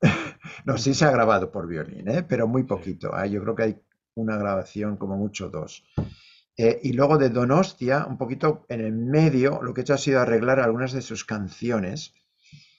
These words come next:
Speaker 1: que son, eh, tremendas, así muy misteriosas y, eh, muy evocativas. Entonces, el álbum es el,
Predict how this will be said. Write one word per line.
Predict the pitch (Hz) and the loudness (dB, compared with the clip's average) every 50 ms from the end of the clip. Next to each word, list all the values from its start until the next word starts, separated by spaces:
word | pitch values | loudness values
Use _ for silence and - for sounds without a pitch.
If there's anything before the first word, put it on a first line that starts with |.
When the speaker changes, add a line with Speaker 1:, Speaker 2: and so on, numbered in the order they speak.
| _ _ - - _ _ - | _ _ -20 -20 _ _ -4
Speaker 1:
que | 113 | -4
son, | 110 - - 123 135 151 160 175 175 175 175 170 165 156 - - _ _ _ _ _ _ _ _ _ _ _ _ _ _ _ _ _ - | -2 0 2 2 4 6 6 6 4 4 4 4 4 2 2 -2 _ _ _ _ _ _ _ _ _ _ _ _ _ _ _ _ _ -14
eh, | - 107 117 110 104 104 104 101 101 98 95 95 90 90 87 78 78 - - | -8 -4 -2 -2 0 0 0 0 0 0 0 0 0 -2 -2 -4 -6 -6 -6
tremendas, | 107 101 92 107 127 135 131 113 101 92 90 92 | -4 -2 0 2 2 4 2 2 0 0 -2 -4
así | 92 87 - 123 117 | -6 -6 -4 -4 -2
muy | 113 123 131 | -2 -2 -2
misteriosas | 127 123 110 - - - 107 101 95 107 123 135 151 156 156 - 120 117 117 117 113 - - 104 | -2 -2 -4 -6 -6 -6 -4 -4 -2 0 0 2 2 0 0 0 2 2 4 4 2 0 -2 -4
y, | 101 92 92 92 90 90 92 - - _ _ - - _ _ - - - _ _ _ - | -4 -4 -4 -4 -4 -6 -8 -10 -12 _ _ -20 -20 _ _ -20 -20 -20 _ _ _ -4
eh, | 113 107 101 98 98 98 | -4 -2 -2 -2 -2 -2
muy | 110 127 131 131 | 0 0 2 2
evocativas. | 120 107 113 107 - 101 92 - - 117 113 107 95 82 - 131 - - - - _ _ _ _ _ _ _ _ _ - | 2 2 0 0 0 -2 -6 -4 -4 -4 -2 -2 -2 -4 -6 -8 -12 -14 -16 -20 _ _ _ _ _ _ _ _ _ -10
Entonces, | 107 95 127 123 120 - - - | -6 -4 -2 -2 -4 -4 -4 -2
el | 120 110 104 117 | 0 0 2 2
álbum | 127 135 127 143 147 147 139 - | 4 4 4 4 2 2 0 -2
es | - 123 120 - - - _ _ _ _ _ _ _ _ _ _ _ _ | -4 -6 -6 -6 -8 -12 _ _ _ _ _ _ _ _ _ _ _ _
el, | - 110 101 92 90 92 92 90 85 - _ | -6 -4 -4 -4 -4 -6 -8 -8 -10 -12 _